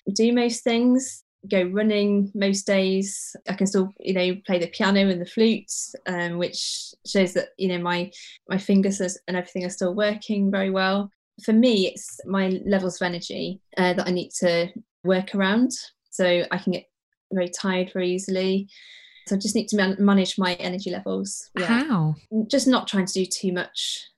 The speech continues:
Speaker 1: all at
Speaker 2: Mm.
Speaker 1: once. So, you know, with having children, that's quite tiring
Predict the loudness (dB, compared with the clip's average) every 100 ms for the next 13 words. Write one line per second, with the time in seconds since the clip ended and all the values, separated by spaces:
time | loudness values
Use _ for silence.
0 | -2 2 4 4 2 0 -4 -6 -2 0
1 | 0 -6 -16 -6 0 0 0 -2 -2 -2
2 | 0 0 0 0 -2 -4 -12 -14 -20 -20
3 | _ -10 -4 -4 -4 -4 2 4 4 4